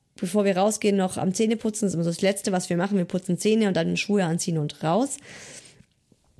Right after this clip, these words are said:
Und dann war da irgendwas und er war so, ach Gott, er war auch so süß, ne? Er hat dann, weil seine kleine Schwester hat so ein Thema mit, ähm, Zähneputzen. Jeden Morgen, jeden Abend ein Riesenthema.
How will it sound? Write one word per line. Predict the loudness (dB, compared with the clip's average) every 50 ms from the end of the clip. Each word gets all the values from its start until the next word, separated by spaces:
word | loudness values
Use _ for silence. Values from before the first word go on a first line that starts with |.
| -12 -4 -2
Und | 0 2
dann | 2 2 2
war | 2 2 2
da | 2 2
irgendwas | 2 2 2 2 2 2 2 2 2 2 2
und | 2 2
er | 2
war | 2 2 2 2
so, | 2 2 2 2 4 2 2 0 -2 -6 _ _
ach | -20 -18 -10 -8
Gott, | -8 -6 -6
er | -6 -6
war | -6 -6
auch | -6 -6
so | -6 -6
süß, | -6 -4 -4 -2 -2 -2 -2 -2
ne? | -2 -2 -4 -6 -8 -14 -18 -20 -10 _ -2
Er | -2 -2
hat | -2 -2 -2
dann, | 0 0 0 0 0 0
weil | 0 0 -2 -2 -4 -8 -16 _ _ _ _ _ -8
seine | -4 -2 0 0 0
kleine | 0 0 0 0 0
Schwester | 0 0 -2 -4 -4 -2 -2 -2
hat | -4 -4 -4
so | -4
ein | -4 -4
Thema | -4 -2 -2 0 0 2 2
mit, | 0 0 -2 -4 -6 -10 -10 -14 -20 -20 -20 -20 -20 -20 -12 _ -2
ähm, | 0 0 2 2 2 2 0 0 0
Zähneputzen. | 2 2 2 2 0 -2 -4 -6 -4 -4 -4 -4 -4 -4 -6 _ -2
Jeden | 0 0 2 2
Morgen, | 2 4 4 2 2
jeden | 2 2 2 0
Abend | 0 -2 -2 -2 -2 -2
ein | -4 -4
Riesenthema. | -4 -4 -4 -4 -6 -6 -6 -4 -4 -4 -6 -6